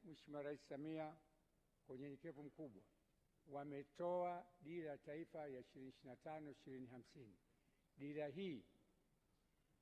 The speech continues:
inataka isimamiwe vizuri na bunge hili kuisaidia serikali malengo yake ya ustawi wa jamii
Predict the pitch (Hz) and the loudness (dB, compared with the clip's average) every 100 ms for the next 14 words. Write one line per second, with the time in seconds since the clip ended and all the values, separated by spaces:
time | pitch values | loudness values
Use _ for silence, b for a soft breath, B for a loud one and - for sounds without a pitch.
0 | - 143 143 165 170 147 170 147 156 131 | -4 -4 0 0 0 -4 -4 0 2 0
1 | 131 151 165 156 143 139 131 135 165 123 | 0 0 0 0 -2 -2 -2 0 2 0
2 | 107 - - - - - 147 139 156 147 | -4 -10 -20 -20 -20 -8 -8 -4 -2 2
3 | 180 - 160 151 175 143 107 110 - - | 0 0 -6 0 2 4 2 -6 -12 -20
4 | - - 120 131 143 143 147 175 180 185 | -20 -10 -4 -2 0 2 4 4 4 0
5 | 160 - 175 156 139 139 143 120 | 0 0 0 0 0 -2 -2 -2